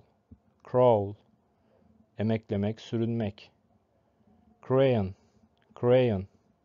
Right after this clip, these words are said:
Boya kalemi. Crazed, crazed. Delirmiş. Crazy, crazy. Çılgın, deli. Crazily, crazily. Çılgın bir şekilde.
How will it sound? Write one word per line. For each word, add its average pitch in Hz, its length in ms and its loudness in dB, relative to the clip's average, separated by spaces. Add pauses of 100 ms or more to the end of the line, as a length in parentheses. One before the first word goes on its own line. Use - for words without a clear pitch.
(500)
Boya 113 240 2
kalemi. 92 440 -4 (880)
Crazed, 120 500 0 (720)
crazed. 117 560 0 (1800)
Delirmiş. 95 600 -2 (960)
Crazy, 123 480 2 (840)
crazy. 123 460 2 (800)
Çılgın, 110 540 -2
deli. 98 320 0 (960)
Crazily, 117 600 0 (760)
crazily. 113 640 0 (800)
Çılgın 120 420 -4
bir 101 80 -4
şekilde. 92 580 -8